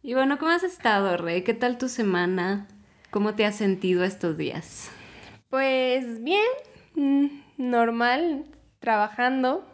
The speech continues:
Speaker 2: Este, pues sí, trabajando como que tanto en <laughs> esto del podcast como en mi trabajo, pues, normal. <laughs> Y pues sí, no, no ha cambiado mucho mi, mi rutina en,
Speaker 1: <laughs>
Speaker 2: en estos últimos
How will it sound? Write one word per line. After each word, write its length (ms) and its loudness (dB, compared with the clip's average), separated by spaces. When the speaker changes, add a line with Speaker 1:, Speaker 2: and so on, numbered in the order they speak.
Speaker 2:
Este, 800 -2
pues 160 2
sí, 100 2
trabajando 460 2
como 180 0
que 140 -4
tanto 360 0
en 200 2
<laughs> 0 -
esto 240 2
del 100 -6
podcast 760 -2
como 180 0
en 120 2
mi 120 2
trabajo, 600 0
pues, 260 -2
normal. 500 2
<laughs> 60 -4
Y 140 2
pues 240 2
sí, 120 -2
no, 300 0
no 160 0
ha 80 2
cambiado 420 2
mucho 380 -2
mi, 400 0
mi 240 2
rutina 480 0
en, 180 2
Speaker 1:
<laughs> 100 -6
Speaker 2:
en 140 2
estos 300 -2
últimos 640 0